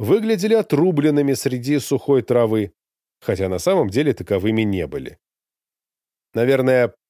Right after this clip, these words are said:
поэтому их и называли воинами земли. Они утопали в земле, как в воде. Или же наоборот, казалось, росли из неё, как тридцать три богатыря вырастают из пенных морских волн.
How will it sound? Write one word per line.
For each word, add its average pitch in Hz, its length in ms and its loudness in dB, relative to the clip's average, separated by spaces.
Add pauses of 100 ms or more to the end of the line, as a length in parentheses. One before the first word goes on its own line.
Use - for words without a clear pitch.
(280)
поэтому 135 560 0
их 135 300 -2
и 139 60 0
называли 131 520 0
воинами 104 520 0
земли. 101 540 -4 (800)
Они 127 280 2
утопали 135 600 0
в 101 100 -4
земле, 113 600 0
как 123 260 -2
в 85 140 -12
воде. 80 500 -4 (680)
Или 233 220 0
же 226 160 0
наоборот, 202 580 2
казалось, 170 800 0
росли 170 680 -2
из 95 160 -6
неё, 139 420 -2
как 165 220 -2
тридцать 165 420 -4
три 165 160 -2
богатыря 113 600 0 (300)
вырастают 139 800 0
из 131 220 -4
пенных 165 440 -2
морских 110 540 -4
волн. 92 380 -2